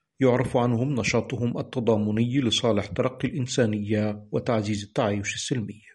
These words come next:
ووجه الأب الأقدس إلى الفائزين الشكر، معربا عن ثقته في أن ما يقدمون من مثل سيكون تحفيزا لآخرين على إطلاق مبادرات تنشأ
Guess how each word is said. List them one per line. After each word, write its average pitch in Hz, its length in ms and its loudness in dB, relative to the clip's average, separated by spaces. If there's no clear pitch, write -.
ووجه 120 320 4
الأب 131 180 2
الأقدس 127 440 2
إلى 127 140 2
الفائزين 131 540 0
الشكر، 113 840 0
معربا 110 420 2
عن 98 140 -2
ثقته 107 580 -2
في - 160 0
أن 139 100 2
ما 131 160 2
يقدمون 131 680 2
من 107 180 0
مثل 117 360 0
سيكون 110 640 2
تحفيزا 110 580 -2
لآخرين 107 960 0
على 123 200 4
إطلاق - 380 0
مبادرات 117 800 2
تنشأ 117 320 2